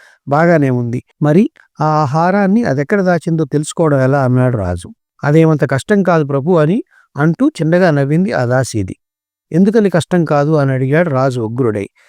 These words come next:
"తమరు భవనంలో ఉన్నప్పుడే కదా రాణిగారు ఆ రత్నాల హారాన్ని ధరిస్తారు?" అని ఎదురు ప్రశ్న వేసింది దాసీది.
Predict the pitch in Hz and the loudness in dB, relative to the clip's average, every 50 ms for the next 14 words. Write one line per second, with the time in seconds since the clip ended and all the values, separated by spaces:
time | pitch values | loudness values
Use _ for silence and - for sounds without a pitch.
0 | _ _ _ - 160 165 170 170 165 139 143 147 160 190 202 208 214 208 202 185 | _ _ _ -4 -2 0 2 0 2 2 2 2 4 4 6 6 6 4 4 2
1 | 160 160 165 170 175 _ - 160 160 147 - 151 143 175 175 196 - _ _ - | 2 2 0 0 0 _ 0 0 0 0 0 -2 0 0 -2 -2 -4 _ _ -20
2 | - _ _ _ 147 143 156 175 190 185 170 175 165 151 151 147 143 139 139 131 | -20 _ _ _ -2 0 2 2 2 2 2 2 0 0 0 0 0 -2 -2 -4
3 | _ - 185 175 165 151 139 143 143 147 143 143 139 123 135 139 143 127 _ - | _ -2 0 0 0 0 0 0 0 0 0 0 0 -2 -2 -2 -2 -4 _ -4
4 | 131 123 123 127 143 - _ _ _ _ _ - 160 160 151 143 160 175 165 160 | -4 -4 -2 -6 -8 -8 _ _ _ _ _ -4 0 0 0 0 0 -2 -2 -4
5 | 143 - - 139 139 139 127 - 175 170 147 123 113 113 107 - 98 92 85 87 | -6 -4 -4 -4 -2 -2 -2 0 0 0 0 0 0 -2 -2 -4 -8 -8 -8 -10